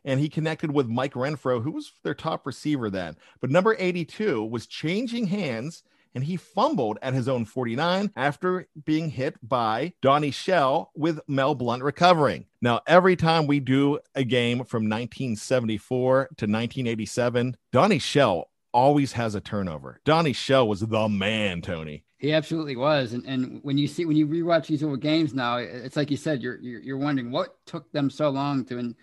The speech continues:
Speaker 2: induct this guy, to enshrine him in, in the Canton, to make him immortal, because he was such a clutch player for them. And he was always coming up with, with big hits, big turnovers, at, at, at clutch moments. And he was a, a very special safety.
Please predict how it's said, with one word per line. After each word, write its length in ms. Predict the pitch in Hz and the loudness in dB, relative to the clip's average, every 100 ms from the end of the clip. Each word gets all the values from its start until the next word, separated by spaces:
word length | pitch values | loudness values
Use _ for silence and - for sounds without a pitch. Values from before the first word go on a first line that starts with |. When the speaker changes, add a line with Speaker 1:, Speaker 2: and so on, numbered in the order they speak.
| _ _ _ | _ _ _
Speaker 2:
induct 320 | 135 139 143 | -2 0 0
this 140 | 151 139 | -2 -4
guy, 340 | 139 135 131 | -2 0 0
to 160 | 127 131 | -2 -4
enshrine 420 | 127 - 151 139 | -4 -2 0 2
him 140 | 135 | 2
in, 80 | 135 | 0
in 140 | 127 123 | -2 -6
the 60 | |
Canton, 300 | 107 143 127 | -4 -4 -2
to 60 | 123 | -2
make 180 | 135 131 | -2 0
him 140 | 135 | -2
immortal, 380 | 127 131 135 120 | 0 -2 -4 -6
because 240 | 110 120 | -8 -4
he 120 | 151 | 0
was 220 | 165 131 - | 0 -2 -4
such 320 | 170 165 143 | 0 0 -2
a 160 | 131 | -8
clutch 420 | 120 - 147 147 - | -8 -2 -2 -2 -4
player 300 | 139 143 131 | -4 -4 -4
for 140 | 117 | -6
them. 300 | 123 123 113 | -6 -6 -6
And 100 | 127 | 2
he 80 | 143 | 4
was 140 | 147 139 | 4 4
always 300 | 165 160 147 | 4 4 2
coming 240 | 147 147 | 2 4
up 100 | 131 | 2
with, 140 | 123 | -4
with 280 | 107 127 - | -8 -10 -6
big 200 | 160 143 | -2 -2
hits, 300 | 120 160 151 | -2 -4 -6
big 260 | - 135 - | -4 -4 -2
turnovers, 600 | 147 156 151 143 147 139 - | 0 2 2 0 -4 -6 -12
at, 100 | - | -10
at, 260 | 143 - 107 | -8 -8 -8
at 140 | 135 | -10
clutch 300 | - 151 - | -2 -2 0
moments. 380 | 143 143 127 - | 2 2 0 -2
And 100 | 117 | 0
he 100 | 139 | 0
was 180 | 135 120 | 0 -4
a, 100 | 117 | -8
a 80 | 117 | -4
very 240 | 143 135 | -2 -2
special 340 | - 143 - | -2 -4 -4
safety. 440 | 107 123 117 110 | -8 -8 -8 -10